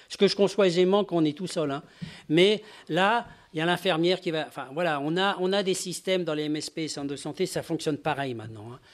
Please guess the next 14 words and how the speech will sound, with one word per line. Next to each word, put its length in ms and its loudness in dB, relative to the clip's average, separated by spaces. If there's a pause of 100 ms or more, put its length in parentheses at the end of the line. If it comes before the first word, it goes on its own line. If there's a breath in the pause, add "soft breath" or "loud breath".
(340 soft breath)
Euh, 200 -6
il 60 -6
y 40 -2
a 60 -4
que 140 -2
le 60 4
modèle 260 2
économique 480 -4
qui 120 -10
change, 300 -8
à 80 -10
mon 160 -12
avis. 320 -6 (540 loud breath)
Euh, 880 4